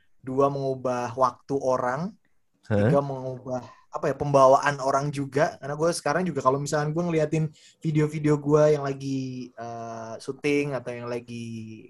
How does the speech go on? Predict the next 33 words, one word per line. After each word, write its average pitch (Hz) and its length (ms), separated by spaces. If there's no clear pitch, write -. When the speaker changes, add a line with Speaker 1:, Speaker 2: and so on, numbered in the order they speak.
Speaker 1:
siaran 131 680
gitu, 123 200
yang 113 160
misalkan 117 300
gue 127 140
dengerin 131 560
gitu 117 180
kan, 120 160
rekaman-rekaman 113 580
siaran, 127 420
yang 117 140
misalnya 123 260
gue, 127 260
eh, 117 320
apa, 117 180
ngejokes 131 400
nggak 127 160
jelas 135 360
gitu, 131 280
gue 190 140
sekarang 202 420
mikir 185 340
gitu, 143 300
gue 208 160
sekarang 240 320
bisa 175 240
nggak 175 160
ya 151 80
ngejokes 160 300
kayak 175 180
gitu 185 220
lagi? 165 340
<laughs> 170 80